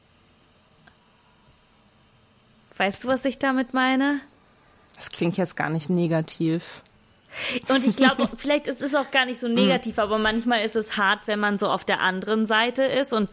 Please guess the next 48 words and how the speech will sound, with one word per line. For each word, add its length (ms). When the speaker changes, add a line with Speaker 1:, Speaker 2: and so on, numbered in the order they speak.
Speaker 1:
irgendwie 360
wa-, 140
was 220
Speaker 2:
Mm, 280
okay, 260
also 180
so 80
ein 100
Speaker 1:
andere 80
Speaker 2:
bisschen 340
Speaker 1:
anders 480
wahrnimmt, 760
als 520
Speaker 2:
Mm. 200
Speaker 1:
es 240
dann 460
Speaker 2:
Ah, 180
okay, 160
also 140
so 60
ein 60
bisschen 300
so, 280
so 200
auf, 440
so, 300
so, 380
so 100
an 100
der 120
eigenen 320
Weltsicht 400
so, 400
so 180
hängen 540
und 260
also 180
dann 180
nicht 320
so 140
die, 140
die 80
andere 480
Speaker 1:
Vielleicht. 280
Speaker 2:
Seite 80
nicht 280
sehen 540
wollen. 500